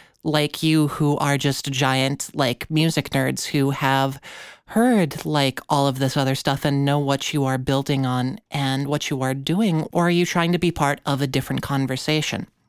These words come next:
And that alone can shape the thing that a piece of art does so much. And Kat and Nick, also having been, like, writers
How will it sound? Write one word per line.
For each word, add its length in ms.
And 460
that 440
alone 580
can 260
shape 500
the 140
thing 680
that 340
a 160
piece 300
of 100
art 360
does 440
so 580
much. 560
And 520
Kat 480
and 300
Nick, 320
also 520
having 480
been, 340
like, 220
writers 480